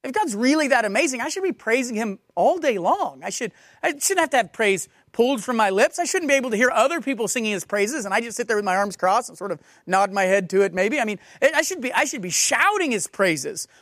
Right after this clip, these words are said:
to the nations, and I'm not. How do I, how do I grow that praise? Whatever the fruit is, it might, you might be like, "Praise is my ripe fruit." Great. But h-, what do we do if there's fruit that's not as ripe? How do we grow it?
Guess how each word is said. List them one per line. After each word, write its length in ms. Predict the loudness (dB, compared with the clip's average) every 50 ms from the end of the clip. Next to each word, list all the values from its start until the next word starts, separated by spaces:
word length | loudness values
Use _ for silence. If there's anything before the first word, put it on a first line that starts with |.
| _ _ 0
to 140 | 0 2
the 100 | 4 4
nations, 960 | 2 4 4 4 4 4 2 0 0 0 0 0 -2 -4 -12 -12 -10 -10 -12 -12 _ _ -10 -6
and 100 | -6 -4
I'm 180 | -2 -2 -2 0
not. 360 | 2 2 4 2 2 0 -2
How 180 | -6 -6 -4
do 80 | -2 0
I, 120 | 0 -2 -2 _ _ _
how 100 | -2 0 2
do 40 | 2
I 80 | 2
grow 480 | 0 0 0 2 4 4 4 4 2 0
that 220 | 0 0 0 -2
praise? 180 | -4 -8 -6 0
Whatever 300 | 4 4 4 4 2 -2
the 80 | -2
fruit 260 | -2 -2 -2 0 2 2
is, 200 | 2 0 0 -4
it 60 | 0
might, 220 | 2 2 2 0 -2 _ _ _ -2
you 120 | 0 2
might 160 | 4 4 4 4
be 60 | 2
like, 380 | 2 2 0 -4 -14 _ _
"Praise 320 | 0 2 2 2 2 0 -2
is 100 | -4 -2
my 140 | 0 0 2
ripe 300 | 4 4 2 2 2 -4
fruit." 200 | -14 -12 -12 -6
Great. 580 | 0 2 2 2 2 0 -2 -4 -8 -20 -20 _ _ _ _ _ _ _ _ _ _ _ _ _ _ _ _ -8
But 140 | -8 -6
h-, 120 | -8 -8 -4
what 140 | 0 0 2
do 80 | 4
we 100 | 4 4
do 220 | 4 4 2 2 2
if 100 | 2 0
there's 220 | 0 0 0 0
fruit 180 | -4 -4 -2 -2
that's 180 | -4 -4 -2
not 260 | 0 0 2 2 2
as 140 | 2 0 0
ripe? 380 | 0 0 0 0 -2 -6 _ _ _ _ _ _ _ _ _ _ _ _
How 120 | 0 0 0
do 80 | 2
we 140 | 0 -2 -2
grow 320 | 0 2 2 4 4 4
it? 260 | 2 -2 -2 -6 -20